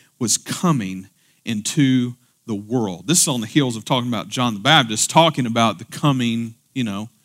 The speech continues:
this coming person, talking about Jesus coming and all this. You know, it's all part of, you know, part of this plan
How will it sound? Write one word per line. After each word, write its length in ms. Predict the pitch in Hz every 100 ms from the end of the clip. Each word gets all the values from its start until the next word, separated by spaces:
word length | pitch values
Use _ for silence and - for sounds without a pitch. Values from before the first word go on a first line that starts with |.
| _ _
this 200 | 131 -
coming 380 | - 139 135 127
person, 300 | 131 127 -
talking 180 | 117
about 140 | 135 131
Jesus 480 | 127 131 127 123 -
coming 420 | 123 127 131 123 - - -
and 120 | 110
all 200 | 113 131
this. 280 | 131 131 -
You 60 |
know, 120 | 123 117
it's 120 | 135
all 160 | 139
part 380 | 123 - 135 135
of, 240 | 123 113 117
you 100 | 120
know, 180 | 110 - _ _ _ _ _
part 160 | 139
of 100 | 120
this 160 | 113 -
plan 680 | - - 160 185 110 98